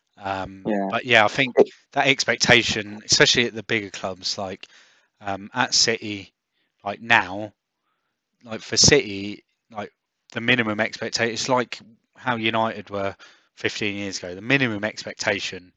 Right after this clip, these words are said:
Speaker 1: is winning the league, or at
Speaker 2: Yeah.
Speaker 1: least being there or thereabouts. The same with Liverpool. Like, the minimum expectation this year would have been to win the league again. Like,
Speaker 2: Yeah.
Speaker 1: the way that they
Speaker 2: But
Speaker 1: dominated last year, they should, that,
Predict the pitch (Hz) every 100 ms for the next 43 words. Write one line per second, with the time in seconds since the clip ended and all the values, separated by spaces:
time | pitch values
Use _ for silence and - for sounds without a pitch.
0 | _ 110 98 104 101 98 101 101 107 -
1 | _ _ _ _ _ _ _ 123 110 117
2 | 117 107 80 - - - _ _ _ _
3 | 131 110 104 101 101 98 98 101 98 95
4 | 101 104 - - - - - _ _ _
5 | _ - - 143 120 113 101 95 92 95
6 | 90 - _ _ _ _ _ 101 101 107
7 | 110 104 104 107 - 117 - 113 101 107
8 | 101 104 - 107 - 113 95 95 - 110
9 | 101 92 - 104 104 101 104 107 107 104
10 | 113 120 _ _ _ _ _ _ _ -
11 | 101 104 - _ - 87 85 - _ _
12 | 127 117 117 120 113 110 107 107 113 110
13 | 101 107 104 107 107 - 107 101 98 -
14 | 123 - - - - _ _ _ 127 135
15 | _ _ 117